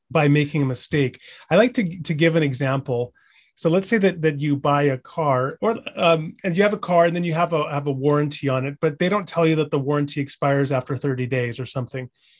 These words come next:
And so on the thirty-first day, you come in and you wanna get your car serviced 'cause it just broke down. And then the service guy says,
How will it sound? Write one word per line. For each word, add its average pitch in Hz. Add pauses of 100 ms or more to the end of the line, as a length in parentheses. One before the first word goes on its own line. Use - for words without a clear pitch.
(180)
And 147
so 170
on 165
the 151
thirty-first 170
day, 156
you 139
come 147
in 143
and 143
you 135
wanna 143
get 143
your 131
car 151
serviced 131
'cause 131
it 131
just 143
broke 131
down. 143
And 147
then 143
the 127 (400)
service 180
guy 156
says, 143